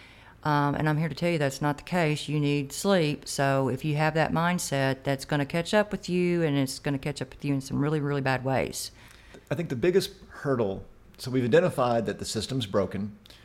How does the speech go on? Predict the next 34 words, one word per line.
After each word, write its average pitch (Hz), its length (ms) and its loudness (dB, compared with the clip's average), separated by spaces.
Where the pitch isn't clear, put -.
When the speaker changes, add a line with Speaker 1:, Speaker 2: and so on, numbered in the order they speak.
Speaker 2:
We've 104 220 -2
identified 117 720 0
that 104 120 2
if 104 140 -2
you'll 101 300 0
apply 113 440 0
self-care 117 600 0
to 87 80 -8
yourself, 87 500 -8
you 107 120 -6
can 101 300 -6
greatly 110 460 -4
change 110 420 -4
your 98 100 -6
trajectory. 101 640 -8
I 143 80 -4
think 151 140 -2
one 135 120 2
of 101 60 0
the 92 80 -4
biggest 160 300 2
hurdles 117 380 -2
we 107 120 -4
have 98 380 -4
right 107 240 0
now 101 340 -2
in 92 120 -10
convincing 107 520 -4
people 104 300 -6
to 101 60 -4
do 95 180 -4
this, 90 260 -8
and 98 280 -8
this - 300 0